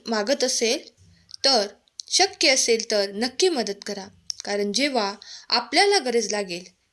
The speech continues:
तेव्हा स्वामी कुठलाही विचार न करता आपल्या मदतीसाठी कोणाला तरी पाठवतील.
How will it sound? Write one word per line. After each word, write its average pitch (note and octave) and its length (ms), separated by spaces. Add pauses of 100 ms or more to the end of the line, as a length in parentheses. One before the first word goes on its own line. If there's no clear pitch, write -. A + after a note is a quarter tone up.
तेव्हा G#3+ 260
स्वामी G#3+ 340
कुठलाही A#3 640
विचार A3+ 380
न A#3 160
करता F#3 400 (420)
आपल्या G#3+ 380
मदतीसाठी B3 800
कोणाला A#3+ 540
तरी A3+ 280
पाठवतील. G#3 680